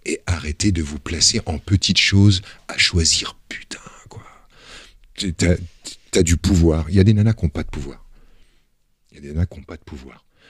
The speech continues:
Euh, c'est, c'est pas nous qui faisons les règles. C'est pas parce qu'il y en a qui ont pas de pouvoir qu'on doit faire, « Ah non, non, ça n'existe pas, tout le monde a les mêmes chances. » Non.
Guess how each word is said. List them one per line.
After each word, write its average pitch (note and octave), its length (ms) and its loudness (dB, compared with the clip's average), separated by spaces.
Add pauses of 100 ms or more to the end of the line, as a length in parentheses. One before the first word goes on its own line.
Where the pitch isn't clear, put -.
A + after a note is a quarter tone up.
(340)
Euh, D2+ 160 -12
c'est, D2+ 300 -2
c'est - 160 -4
pas D2+ 120 -10
nous D#2+ 120 -8
qui D#2+ 160 -4
faisons D#2+ 140 -4
les G2 100 4
règles. G#2+ 260 4
C'est - 160 -2
pas D2+ 120 -6
parce D2 140 -2
qu'il C2 140 -10
y C#2 40 -10
en D2 80 -2
a E2 60 2
qui - 120 -4
ont C#2+ 40 -8
pas - 100 -6
de - 60 -14
pouvoir D#2+ 220 2
qu'on C#2+ 120 -8
doit C#2 100 -10
faire, « D#2+ 200 -4
Ah F2+ 60 0
non, F2+ 220 0
non, F#2+ 100 0
ça F2 140 -4
n'existe C#2+ 340 -4
pas, G2 240 0
tout F#2 140 -6
le E2 80 2
monde D#2+ 160 6
a - 20 2
les D2 80 -2
mêmes D2 160 -2
chances. » - 380 -4
Non. F#2+ 200 4